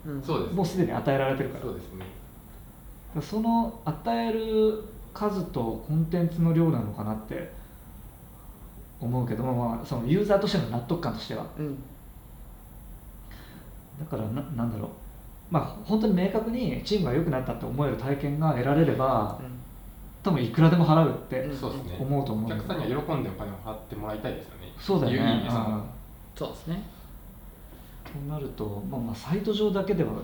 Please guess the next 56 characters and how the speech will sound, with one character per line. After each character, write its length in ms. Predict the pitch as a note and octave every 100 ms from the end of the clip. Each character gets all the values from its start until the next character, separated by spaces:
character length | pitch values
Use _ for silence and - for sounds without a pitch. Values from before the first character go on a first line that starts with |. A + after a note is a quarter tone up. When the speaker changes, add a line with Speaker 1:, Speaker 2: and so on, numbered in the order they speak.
| - D#3+
Speaker 3:
な 100 | C3
か 100 | C#3
な 60 |
か 80 | D#3 -
厳 160 | D#3+
し 80 | D#3+
い 20 | E3+
の 80 |
か 80 | -
も 80 | G#2+
し 120 | -
れ 60 | A#2 A#2
な 40 |
い 20 |
け 80 | -
ど、 280 | B1+ B1+ - - - - - - - - - - - - - - - - -
そ 120 | -
の 260 | A#2+ A2 A2+
数 200 | - C3+
値 120 | A#2+ A#2+
を 40 |
見 140 | A2+ A2
て 420 | C3+ C3 B2 - - - - -
チ 140 | -
ー 40 | G#2+
ム 100 | G2+
を 20 |
良 120 | G2
く 120 | A2 A2
す 160 | -
る、 100 | G2+ D3+ E3 - C#3+
Speaker 1:
う 40 |
ん。 140 | B2+ A#2 -
Speaker 3:
そ 160 | - -
の、 340 | - - - - - - - - - - -
ほ-、 460 | - - D#3 - -
how 300 | - F3+ D3
の、 280 | A2 A2 - - - - - - - -
例 60 | A2
え 40 | -
ば 100 | -
数 280 | - C3 G#2+
と 100 | G#2+
か、 340 | C2+ - - - - -
Speaker 2:
は 60 | G#2
い。 40 | F2+ - - - -
Speaker 3:
具 100 | A#2
体 140 | B2+
的 80 | B2 B2
な 40 |
方 140 | A#2+ B2+
法 120 | B2
と 100 | B2
か、 220 | - - -
Speaker 2:
は 120 | -
い。 40 | G#2+